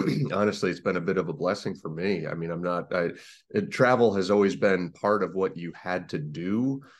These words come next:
So having covid giving you excuse to not have to travel, um, it's been a little tough to kind of get back into that. Uh, so, uh,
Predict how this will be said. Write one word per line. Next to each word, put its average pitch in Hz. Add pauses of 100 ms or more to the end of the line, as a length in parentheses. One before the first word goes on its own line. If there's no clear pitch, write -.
(160)
So 98 (240)
having 110
covid 113
giving 104
you 95
excuse 95
to 95
not 90
have 95
to 95
travel, 127 (380)
um, 92
it's 98
been 107
a 107
little 107
tough 113
to -
kind 98
of 82
get 95
back 92
into 104
that. 73 (160)
Uh, 82
so, 87 (400)
uh, 107